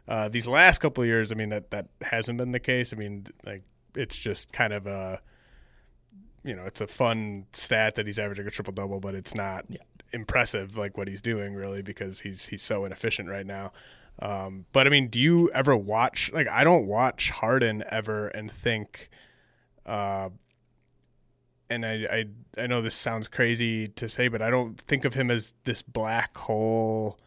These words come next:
Speaker 1: like, hurting his team by
Speaker 2: No,
Speaker 1: just
Speaker 2: no, no.
Speaker 1: being selfish. Like, he, he's very, I, I think he's a more willing passer than, than, like, Westbrook. Like, I think he,
Speaker 2: Oh, yeah.
Speaker 1: he, if he sees a guy, if he's driving and the defense leaves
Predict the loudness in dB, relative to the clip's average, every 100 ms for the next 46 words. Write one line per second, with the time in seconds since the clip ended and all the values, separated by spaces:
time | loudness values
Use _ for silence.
0 | _ _ _ _ _ -6 -6 -4 -4 2
1 | 4 4 4 2 -4 -6 -8 -8 -8 -6
2 | -4 -2 -2 0 2 2 2 -2 -6 -6
3 | 2 2 2 0 0 0 0 -2 0 0
4 | -2 -2 -10 0 4 4 0 _ -18 0
5 | 4 4 2 -2 6 10 10 10 6 8
6 | 8 8 6 8 6 6 6 6 6 4
7 | 2 2 2 0 -4 -4 -6 -10 -8 -4
8 | -4 -4 -6 -2 -2 -2 -8 -12 -6 -4
9 | -4 -2 -2 0 2 6 4 2 -8 -20
10 | _ 4 6 6 2 -10 _ _ _ _
11 | _ _ -2 2 4 4 6 6 6 6
12 | 8 8 6 2 0 0 4 8 8 6
13 | -2 -6 -10 _ _ _ _ _ _ _
14 | _ 4 6 6 4 0 2 2 4 4
15 | 2 2 4 4 2 0 -6